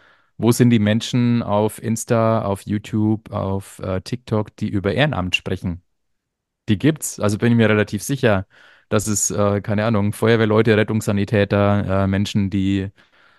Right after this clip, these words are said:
ähm, in der Bildung aktiv sind, dass es die gibt. Aber wer, wer sind die?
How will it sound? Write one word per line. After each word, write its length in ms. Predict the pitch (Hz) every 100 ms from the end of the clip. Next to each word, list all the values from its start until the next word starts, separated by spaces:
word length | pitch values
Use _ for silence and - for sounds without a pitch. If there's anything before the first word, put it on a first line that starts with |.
| _
ähm, 440 | - 98 95 95 101
in 120 | 95
der 80 | 98
Bildung 360 | 104 107 107
aktiv 340 | 104 - 107 101
sind, 440 | - 98 98 98
dass 180 | 101 -
es 100 | -
die 160 | 98 -
gibt. 380 | 120 - - _ _ _ _
Aber 420 | - 95 92 85
wer, 220 | 98 98
wer 120 | 98 98
sind 280 | 131 131
die? 280 | 95 87 90